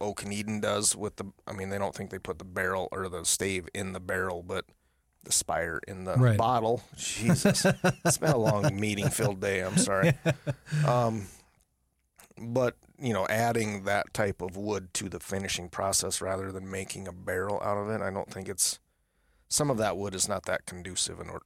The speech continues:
Speaker 1: to do
Speaker 2: Sure.
Speaker 1: that sort of thing.
Speaker 2: Well, I, yeah, I, like to, to, to Rob's point on this, um, you know, that's not gonna be up everybody's alley at a hundred and twelve dollars a bottle.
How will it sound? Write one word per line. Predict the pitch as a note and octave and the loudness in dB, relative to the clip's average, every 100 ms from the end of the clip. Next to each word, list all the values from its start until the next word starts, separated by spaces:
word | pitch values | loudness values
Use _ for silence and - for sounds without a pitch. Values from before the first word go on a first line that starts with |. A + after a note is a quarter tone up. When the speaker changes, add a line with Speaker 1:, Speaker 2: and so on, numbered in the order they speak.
| - | -12
Speaker 1:
to | F2+ | -12
do | F#2 | 0
Speaker 2:
Sure. | - G#2+ | 4 4
Speaker 1:
that | F2+ F2+ - | 2 -2 -2
sort | F2 F2 | -2 -4
of | E2+ | -6
thing. | F2+ F#2 - _ _ - - - | -8 -8 -14 _ _ -20 -4 4
Speaker 2:
Well, | A#3+ G#3+ | 6 6
I, | B3 B3 F#3+ - | 6 6 2 0
yeah, | F#3+ E3 | 4 6
I, | C3+ D3+ E3+ - | 6 4 2 -2
like | - F3 F#3+ F#3 - | -4 2 4 2 4
to, | F3+ E3 | 4 4
to, | C#3+ F#3 | 4 4
to | D3+ F3+ | 4 6
Rob's | F3 D3+ | 6 6
point | - D3+ C3 | 6 6 8
on | B2 | 10
this, | B2 - C#3 | 8 6 4
um, | B2+ B2+ - - | 6 4 0 0
you | D3 | 6
know, | A#2+ | 6
that's | C3 | 6
not | F3 D3 | 6 6
gonna | C#3 | 6
be | A#2+ | 8
up | A#2+ | 6
everybody's | G#2+ A2 G#2+ | 6 6 6
alley | G#2 G#2 G#2+ | 6 6 6
at | |
a | G2 | 6
hundred | B2 A2+ | 6 6
and | G2+ | 4
twelve | - G#2+ | 4 4
dollars | G#2+ G2+ G2 - _ _ - _ _ - | 4 4 2 -2 _ _ -20 _ _ 2
a | |
bottle. | A#2 A2 G#2 G#2 | 6 6 6 2